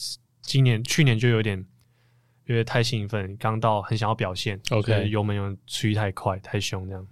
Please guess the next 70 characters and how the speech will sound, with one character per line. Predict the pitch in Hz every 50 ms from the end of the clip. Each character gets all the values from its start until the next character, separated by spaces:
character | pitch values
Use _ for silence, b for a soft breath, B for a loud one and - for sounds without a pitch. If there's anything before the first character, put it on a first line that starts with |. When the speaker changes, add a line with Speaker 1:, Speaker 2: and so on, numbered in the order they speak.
| _ _
Speaker 2:
嗯， | 127 120 107
所 | 95 - 180
以 | 185
Speaker 1:
那 | 110
Speaker 2:
球 | 107 - 123 127
队 | - 151 147 143
那 | 147 139
时 | 120 127
候 | 110 110
是 | 107 120 110
要 | 117 113 113
求 | 104 - 104 98
你 | 98 92
直 | 90 - - 95
接 | 98 98 101
到 | - 113 101 98 98
那 | 98
个 | 95 95
春 | - - 98 95
训 | - 104 92
的 | 92
基 | 87 - - 90
地 | 87 98 92 92 - -
报 | 107 95 90
到 | 82 - 95 87 92
吗？ | 127 123 117 - _ _ _ -
Speaker 1:
对， | - 110 104
那 | 104 113 123
时 | 127
候 | 123 123 123 123 120 117 113 120 143 170 - -
因 |
为 | 139 131
可 | - 117
能 | 107 104
签 | - - 123 120
约 | 123 123 120
时 | 117 - 117
间 | 113 113
比 | 110
较 | 113 113 107
晚， | 110 120 127 -
然 | 123 110
后 | 107 107
体 | - 113 107
检 | 113 117 101
的 | 98
关 | 101 101 101 101
系， | 98 - 104 98
Speaker 2:
嗯。 | 98
Speaker 1:
那 | 104 104
我 | 104 98 95 92
去 | - - 120 107
的 | 107 98
话 | 95 110 110 104 95
已 | 95
经 | 95 101 101 98 101 101 - _ _ _ _ _ _ _ _ _
都 | - 117
分 | - - 110 107
发 | 101 110 104 101 98 92
了， | 95 110 113
然 | 107
后 | 104 104 104
就 | 113
是 | 110 110
参 | - - 110 110
加 | 107 107
延 | 104 98 95
长 | 95 95 92
春 | 92 95 92 92
训， | 92 90 - 92 85